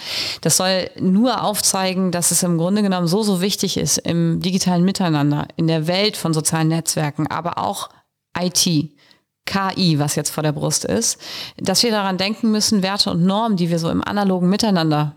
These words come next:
wir haben, kennen ja alle noch die Zeit, wo es keine digitalen Medien gab, keine Handys gab, keine P Cs gab vielleicht,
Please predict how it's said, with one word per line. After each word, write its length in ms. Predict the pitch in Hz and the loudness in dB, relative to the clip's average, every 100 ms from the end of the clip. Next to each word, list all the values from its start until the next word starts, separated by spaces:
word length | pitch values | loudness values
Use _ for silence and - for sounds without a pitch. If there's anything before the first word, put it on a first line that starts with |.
| _ | _
wir 120 | 170 160 170 | -4 0 0
haben, 120 | 180 | 0
kennen 180 | 180 180 | 0 0
ja 60 | 175 | 0
alle 160 | 175 | -2
noch 100 | 185 | -2
die 120 | 180 | -2
Zeit, 220 | - 180 170 | -2 -2 0
wo 60 | |
es 80 | 160 | -2
keine 300 | - 240 247 | -2 0 0
digitalen 600 | 175 147 - 165 165 170 | 0 0 0 0 2 2
Medien 320 | 175 180 156 | 2 2 2
gab, 220 | 156 151 | 2 0
keine 220 | - 196 190 | -2 0 2
Handys 360 | 196 240 185 | 4 4 2
gab, 280 | - 147 190 | -2 -4 -2
keine 240 | 202 185 | 0 2
P 100 | 180 | 2
Cs 340 | 175 - 277 - | 0 0 0 0
gab 240 | 170 143 | -2 -2
vielleicht, 560 | - 165 - 240 247 | -4 -2 0 -2 -2